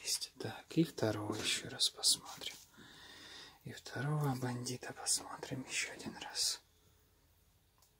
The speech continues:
А, килограмм двести пятьдесят. Килограмм сто пятьдесят, сто тридцать получается. Вот. В месяц действительно, реально, даже немножко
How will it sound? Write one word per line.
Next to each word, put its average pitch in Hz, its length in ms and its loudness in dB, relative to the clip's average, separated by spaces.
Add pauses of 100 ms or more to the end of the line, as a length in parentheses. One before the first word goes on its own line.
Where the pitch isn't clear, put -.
(1200)
А, 240 140 2
килограмм 170 460 4
двести 156 280 2
пятьдесят. 151 500 -2 (1120)
Килограмм 139 480 2
сто - 180 4
пятьдесят, 143 580 2
сто - 280 -4
тридцать - 520 -4
получается. - 760 -4 (1040)
Вот. 151 240 -4 (800)
В 120 200 2
месяц 123 720 8 (540)
действительно, 131 680 8
реально, 120 560 6 (1080)
даже 123 320 4
немножко 120 480 2